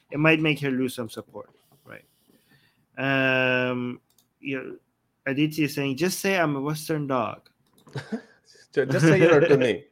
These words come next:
Speaker 2: Just say you're a Tunni, you know? Just, just go with it. Our ancestors were the first ones to invent, you know,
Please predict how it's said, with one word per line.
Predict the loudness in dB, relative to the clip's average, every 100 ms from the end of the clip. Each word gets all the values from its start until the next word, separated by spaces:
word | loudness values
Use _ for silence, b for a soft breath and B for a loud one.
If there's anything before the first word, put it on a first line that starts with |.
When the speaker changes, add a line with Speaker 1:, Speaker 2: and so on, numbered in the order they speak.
| -12
Speaker 2:
Just | -10 -6
say | -2
you're | 0
a | 0 0
Tunni, | 0 0 -4 -6
you |
know? | -4 -4 -6 -8
Just, | -10 -6
just | -2 -2 -4 B B B 6
go | 10 12
with | 12 10
it. | 8 6
Our | 4 4 2
ancestors | 6 8 8 6 4 2 2 -4 0
were | 2 4 4
the | 2
first | 2 2 2 0
ones | -2 -2
to | 0 0
invent, | 0 0 0 -2 -10 _ _ _ -10
you | -6
know, | -6 -8